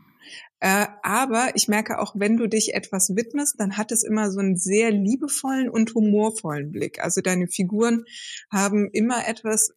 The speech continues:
was man liebt, aber auch, wo man drüber lachen kann. Ähm,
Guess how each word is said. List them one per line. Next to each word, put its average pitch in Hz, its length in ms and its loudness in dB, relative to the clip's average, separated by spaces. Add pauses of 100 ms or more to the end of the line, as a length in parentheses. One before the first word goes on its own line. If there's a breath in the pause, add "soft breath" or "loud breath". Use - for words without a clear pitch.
(120)
was 190 240 0
man 190 220 2
liebt, 220 480 0
aber - 260 -2
auch, 202 160 -4
wo 208 80 0
man 202 160 2
drüber 196 280 -2
lachen 202 360 0
kann. 151 420 -12 (560 soft breath)
Ähm, 165 640 -4